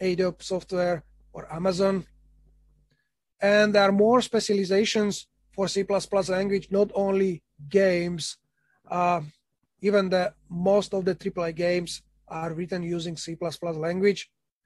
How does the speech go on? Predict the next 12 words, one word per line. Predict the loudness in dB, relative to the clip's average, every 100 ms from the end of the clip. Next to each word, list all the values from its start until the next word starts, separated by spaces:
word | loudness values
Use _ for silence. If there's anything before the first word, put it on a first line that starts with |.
| _ _
C | -4 -2
plus | 2 2 2
plus | 0 0
is | -2 -4
used | 0 4 2 0
for | 0 2 2 0 _ _ -4
drivers, | 0 2 2 -2 -4 -16 -8
client | -4 -2 -2 -4
server | -2 -2
applications, | -2 -4 -6 -8 -4 -4 -2 -4 -6 -10 _ _ -20 -20 -12 -6
embedded | -2 0 0 -4
firmwares, | -4 -2 -2 -2 -4 -10